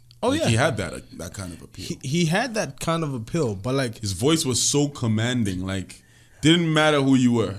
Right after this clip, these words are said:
Speaker 2: If he's on the radio, you're gonna listen. I always found myself like that. It's like he was on Joy F M and shit. It's like, you wanna tune
Speaker 1: His
Speaker 2: out, but
Speaker 1: favorite
Speaker 2: it's like,
Speaker 1: place.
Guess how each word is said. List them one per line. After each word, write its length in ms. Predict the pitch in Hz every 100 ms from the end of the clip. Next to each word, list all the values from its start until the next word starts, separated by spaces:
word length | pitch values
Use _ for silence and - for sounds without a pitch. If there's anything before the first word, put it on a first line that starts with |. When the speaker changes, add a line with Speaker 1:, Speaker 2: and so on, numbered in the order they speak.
| -
Speaker 2:
If 160 | 95
he's 140 | 110 117
on 140 | 131
the 100 | 123
radio, 380 | 120 131 117 104
you're 200 | 95 95
gonna 220 | 98 107
listen. 480 | 101 104 104 - - - _ - - - - - _ -
I 100 | 101
always 240 | 135 151 -
found 220 | 147 143
myself 440 | 131 113 131 120 101
like 200 | 87 -
that. 100 | 82
It's 100 | 85
like 100 | 98
he 60 |
was 100 | 101
on 200 | 107 107 101
Joy 300 | 117 120 113
F 160 | 113
M 240 | 120 117 101
and 160 | 90
shit. 200 | - 90 80
It's 180 | 87
like, 360 | 95 90 82 - - - - - - - -
you 100 | 95
wanna 200 | 127 120
tune 220 | 120 117
Speaker 1:
His 100 | 117
Speaker 2:
out, 100 | 127
but 40 |
Speaker 1:
favorite 200 | 151 143
Speaker 2:
it's 100 | 135
like, 100 | 110
Speaker 1:
place. 120 | 139